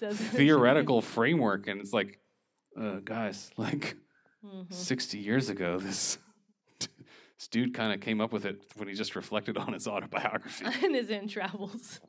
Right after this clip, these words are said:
Speaker 2: Yeah. Very advanced work here,
Speaker 1: Very
Speaker 2: everyone.
Speaker 1: advanced, yeah,
Speaker 2: All
Speaker 1: very
Speaker 2: right.
Speaker 1: advanced.
Speaker 2: So now we're starting to take a slight turn as we approach the end of the chapter. Um,
Speaker 1: Okay.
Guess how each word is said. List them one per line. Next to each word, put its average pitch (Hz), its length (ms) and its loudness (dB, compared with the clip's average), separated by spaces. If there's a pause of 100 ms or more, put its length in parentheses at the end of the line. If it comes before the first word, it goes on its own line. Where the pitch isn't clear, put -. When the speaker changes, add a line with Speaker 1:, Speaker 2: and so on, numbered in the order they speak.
Speaker 2:
Yeah. 233 580 -14 (580)
Very 156 200 6
advanced 151 440 2
work 143 260 4
here, 104 140 0
Speaker 1:
Very 107 120 2
Speaker 2:
everyone. 113 260 2
Speaker 1:
advanced, - 360 -14
yeah, - 80 -12 (120)
Speaker 2:
All 147 120 10
Speaker 1:
very - 20 10 (120)
Speaker 2:
right. - 80 -12
Speaker 1:
advanced. - 260 -18 (320)
Speaker 2:
So 139 380 8 (400)
now 160 420 2
we're 208 140 4
starting 160 300 2
to 143 60 -4
take 139 160 2
a - 40 0
slight 135 360 -2
turn 131 380 0
as 101 100 -2
we 104 120 -2
approach 101 400 -2
the 98 100 -6
end 110 140 -4
of 101 80 -12
the 104 40 -10
chapter. 90 600 -6 (500)
Um, 123 80 4 (240)
Speaker 1:
Okay. 98 140 -6